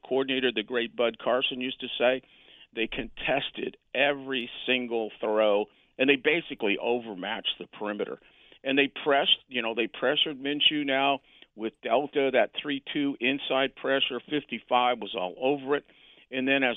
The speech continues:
Joe said, they crushed and collapsed our tackles.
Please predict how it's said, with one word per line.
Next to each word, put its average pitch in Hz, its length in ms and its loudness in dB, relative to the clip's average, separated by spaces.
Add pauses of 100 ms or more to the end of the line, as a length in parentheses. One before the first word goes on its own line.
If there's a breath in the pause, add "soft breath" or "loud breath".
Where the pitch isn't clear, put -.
Joe 120 300 2
said, 127 240 4
they - 160 -4 (180)
crushed 135 580 2
and 113 180 -10
collapsed 107 580 0
our 123 120 2
tackles. 131 520 -4